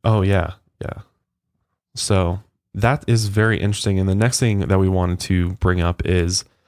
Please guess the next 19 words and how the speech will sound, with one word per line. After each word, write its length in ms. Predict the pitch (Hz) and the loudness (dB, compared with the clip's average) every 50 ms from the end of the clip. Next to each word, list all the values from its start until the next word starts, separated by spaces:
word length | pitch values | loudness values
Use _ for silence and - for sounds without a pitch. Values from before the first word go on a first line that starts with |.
| _ _ _ _ _ _ _ _ _ _ _ _ _ _ _ _ _ _ _ _ _ _ _ _ | _ _ _ _ _ _ _ _ _ _ _ _ _ _ _ _ _ _ _ _ _ _ _ _
this 240 | 113 127 139 - - | -2 -2 -2 0 -2
is 80 | 104 | -2
just, 300 | 101 95 87 - - - - 107 - - - - | 0 0 -2 -2 -2 0 2 2 2 0 -2 -10
<laughs> 240 | _ _ _ _ | _ _ _ _
this 160 | - 117 120 - | -4 -4 -2 -2
kind 160 | - 131 110 | 0 0 0
of 180 | 92 90 87 | 0 0 -2
hurts 260 | - - 98 95 - - | -2 -2 -2 0 0 -2
your 100 | 92 87 | -2 0
brain 280 | 92 90 90 87 87 | 0 0 0 0 0
when 100 | 85 82 | -2 -4
you 80 | 82 85 | -4 -4
think 180 | - 87 87 | -4 -4 -4
about 220 | 98 - 82 82 87 | -2 -2 -2 -2 -2
it. 80 | 87 | 0
But 200 | 98 104 92 - - | 0 0 0 0 0
A 180 | 113 127 147 | 0 2 2
I 200 | 143 123 117 110 | 2 2 2 0
essentially, 680 | 101 95 - - 98 95 - - 95 90 87 87 90 - | 0 0 -2 -2 -4 -4 -4 -4 -4 -4 -2 -4 -4 -8